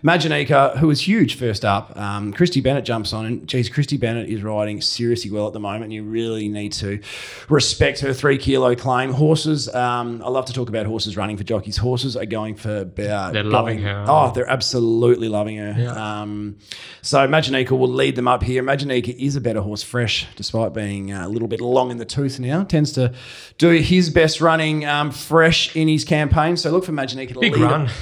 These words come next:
Speaker 2: Big run the other day.
Speaker 1: Huge, yeah, it
Speaker 2: Yeah.
Speaker 1: was huge. Look for Maginica to lead him up with the, um, with the Big Easterly in play. And he's, he's not impossible to
Speaker 2: Yeah.
Speaker 1: pick it if, uh,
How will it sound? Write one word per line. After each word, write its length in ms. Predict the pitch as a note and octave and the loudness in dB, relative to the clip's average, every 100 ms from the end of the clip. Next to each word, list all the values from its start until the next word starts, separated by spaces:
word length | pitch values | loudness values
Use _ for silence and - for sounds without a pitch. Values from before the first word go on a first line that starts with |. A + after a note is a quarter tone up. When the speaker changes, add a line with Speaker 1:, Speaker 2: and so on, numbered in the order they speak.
| - | -2
Speaker 2:
Big 140 | F3 | 0
run 160 | A2 A2+ | 2 0
the 60 | G#2 | -2
other 120 | G2 | 2
day. 60 | B2+ | 2
Speaker 1:
Huge, 180 | G#2+ G2+ | 2 0
yeah, 120 | G2 | -2
it 20 | E2 | -2
Speaker 2:
Yeah. 40 | |
Speaker 1:
was 140 | F#2 | -4
huge. 320 | - G#2+ G2+ C3+ | -4 -4 -2 -4
Look 120 | B2+ | -4
for 80 | B2 | -2
Maginica 380 | A2+ A2+ G#2+ | -4 -4 -6
to 80 | G#2+ | -4
lead 160 | G#2+ G2+ | -4 -4
him 100 | G2+ | -4
up 160 | G#2+ | -4
with 180 | G2 F#2+ | -6 -8
the, 200 | G2 G2+ | -6 -6
um, 460 | G2 G2 F#2+ G#2+ G#2 - - | -6 -6 -8 -10 -12 -12 -2
with 320 | A2 A#2 G#2+ | 4 4 2
the 80 | G#2+ | -4
Big 180 | G#2 | -4
Easterly 420 | G#2 A2+ - A2+ G#2+ | -2 -4 -4 -8 -8
in 100 | G#2 | -6
play. 340 | A2+ A2+ C3 | -4 -2 0
And 160 | A2+ G#2 | -2 2
he's, 360 | D#3+ F#3 - | 4 4 0
he's 180 | B2 E3 | 0 0
not 120 | C#3+ | 0
impossible 380 | G2+ G2 G2 G2+ | -2 -6 -10 -8
to 60 | A#2+ | -4
Speaker 2:
Yeah. 60 | |
Speaker 1:
pick 120 | C#3 A3 | -2 0
it 180 | F#3 - | -2 -4
if, 240 | B2 - | -8 -4
uh, 260 | A2+ A2 | -4 -4